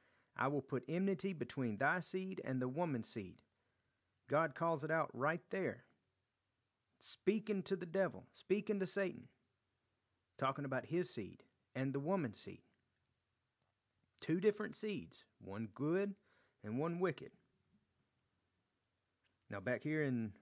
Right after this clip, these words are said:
Revelation chapter three, verse ten.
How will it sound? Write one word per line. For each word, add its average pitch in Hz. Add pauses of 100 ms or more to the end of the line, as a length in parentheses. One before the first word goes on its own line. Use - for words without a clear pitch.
Revelation 143 (480)
chapter 143
three, 160 (1200)
verse 131
ten. 110